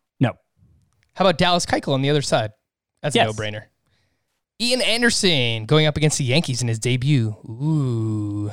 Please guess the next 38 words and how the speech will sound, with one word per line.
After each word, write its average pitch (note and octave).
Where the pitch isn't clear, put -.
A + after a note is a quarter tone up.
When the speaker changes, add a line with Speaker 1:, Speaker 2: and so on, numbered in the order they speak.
Speaker 1:
No. G2
Speaker 2:
<laughs> -
No, -
Speaker 1:
Come -
Speaker 2:
you B2+
Speaker 1:
on. D#3
Speaker 2:
don't D#3+
wanna D3
do C#3
it. A#2
Masahiro G3
Tanaka F3+
against D#3
the D3+
Braves. A#2+
Speaker 1:
Eh, D3+
better B2+
not. F#2
Speaker 2:
Max E3
Fried F3
is D3
a, C3+
is -
he G#4
a A4+
must G#4+
start G#4+
against B3+
the G#3+
Yankees? A3+
Probably, A#2
right? C#3
Speaker 1:
Yeah, A#3+
I F3
would D3+
say F#2+
so, F2+
yeah. F#2